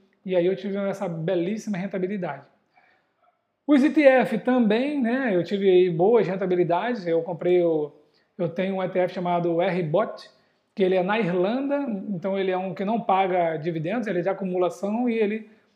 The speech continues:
é focado em robótica, subiu aí trinta e nove por cento, seguido do itot, né, o Total Market, que eu coloco lá na carteira B P M Index, né, que eu faço na Avenue, é vinte e quatro por cento.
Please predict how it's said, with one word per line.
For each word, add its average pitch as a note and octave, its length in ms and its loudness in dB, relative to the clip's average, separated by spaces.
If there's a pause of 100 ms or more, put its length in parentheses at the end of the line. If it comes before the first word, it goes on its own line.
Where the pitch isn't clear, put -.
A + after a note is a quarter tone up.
(140)
é G3 80 -2
focado G3+ 340 0
em G3 40 0
robótica, G3+ 680 0 (220)
subiu G#3+ 380 -2
aí G3+ 480 0
trinta A#3+ 360 -2
e A#3 60 0
nove G3+ 300 -2
por G#3+ 180 -6
cento, D#3 480 -10
seguido A#3+ 640 -2 (540)
do B3 600 2 (160)
itot, C4+ 440 2
né, A#3 80 2
o G#3+ 40 2
Total A#3 240 2
Market, A#3 460 -2 (880)
que G#3+ 80 -8
eu F#3 40 -2
coloco G#3 300 4
lá A#3 140 6
na C#4 80 0
carteira A3 340 -2
B G3 140 2
P G3 120 0
M G3 140 -2
Index, G3 380 -4
né, G#3+ 180 -2
que A3 60 -4
eu F#3 60 0
faço G3 240 -4
na F#3+ 200 -4
Avenue, D4 520 0 (560)
é F#3+ 340 2
vinte C4 240 2
e B3+ 60 -4
quatro A3 360 -2
por B3 200 -6
cento. D3+ 500 -12